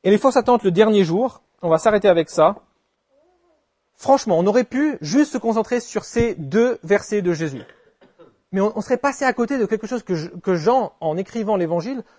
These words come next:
voulait nous faire remarquer. Que c'est pas si simple que ça de savoir qui est vraiment Jésus.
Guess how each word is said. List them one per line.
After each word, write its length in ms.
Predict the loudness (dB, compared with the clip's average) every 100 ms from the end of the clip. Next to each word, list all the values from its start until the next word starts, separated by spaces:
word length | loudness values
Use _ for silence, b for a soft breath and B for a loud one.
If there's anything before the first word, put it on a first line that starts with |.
| b
voulait 480 | -8 -2 -2 0 -4 -4
nous 100 | -4
faire 200 | -2 -2
remarquer. 540 | -2 -4 -4 -10 -10 _ _ _ _ _ _ _ _ _ _ _ _ _ _ _
Que 100 | -14
c'est 260 | -8 -2 -2
pas 460 | -2 -2 -2 -4 _ _
si 260 | -10 -8
simple 320 | -4 -4 -4
que 140 | -4 -6
ça 160 | -4
de 60 | -4
savoir 340 | -2 -4 -4
qui 160 | _ -4
est 40 |
vraiment 360 | -2 -2 -4 -4
Jésus. 400 | -4 -6 -8 -18